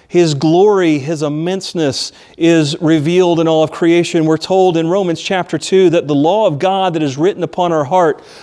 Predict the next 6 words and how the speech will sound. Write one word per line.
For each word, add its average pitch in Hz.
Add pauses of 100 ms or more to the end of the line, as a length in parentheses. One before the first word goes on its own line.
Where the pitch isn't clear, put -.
(120)
reveals 175 (180)
the 175
righteousness 175
that 151
God 165
expects -